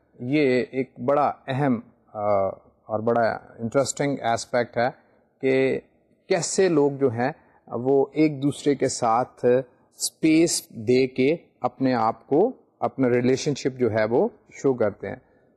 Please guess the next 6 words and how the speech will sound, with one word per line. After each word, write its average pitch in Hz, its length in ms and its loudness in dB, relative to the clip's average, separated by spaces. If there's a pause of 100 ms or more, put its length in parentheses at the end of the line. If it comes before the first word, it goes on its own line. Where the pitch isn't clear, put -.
(260)
ذرا 175 280 2 (120)
سوچئے 165 600 0
کہ 143 500 2
آپ 131 440 0 (960)
کالج 165 460 0 (280)
میں 139 400 0